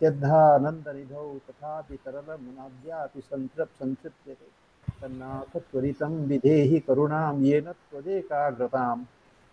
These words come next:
याते चेतसि नाप्नुवाम सतसो याम्या पुनर्यातना। ये उनकी आखिरी स्थिति है। वो अंत में जाते जाते कहे जाते हैं, "क्यों मैंने खंडन किया, क्यों मैंने ईश्वरवादियों के खंडन करने वालों का खंडन किया?"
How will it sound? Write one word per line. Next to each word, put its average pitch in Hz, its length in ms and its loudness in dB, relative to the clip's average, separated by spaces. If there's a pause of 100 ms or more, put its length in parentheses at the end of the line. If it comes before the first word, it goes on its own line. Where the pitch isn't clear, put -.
याते 151 580 2
चेतसि 180 640 6
नाप्नुवाम 156 840 6
सतसो 151 600 6
याम्या 175 580 8
पुनर्यातना। 135 920 6 (460)
ये 214 120 12
उनकी 226 320 10
आखिरी 214 360 10
स्थिति 214 360 6
है। 117 180 0 (520)
वो 190 60 10
अंत 202 200 8
में 220 120 10
जाते 196 280 10
जाते 226 220 10
कहे 202 260 8
जाते 214 280 8
हैं, 240 180 8
"क्यों 254 320 8
मैंने 233 400 10
खंडन 202 580 4
किया, 120 320 2 (440)
क्यों 196 140 8
मैंने 226 220 2
ईश्वरवादियों 208 1200 4
के 220 120 4
खंडन 220 360 6
करने 226 220 10
वालों 214 240 8
का 214 120 4
खंडन 170 380 2
किया?" 117 300 -2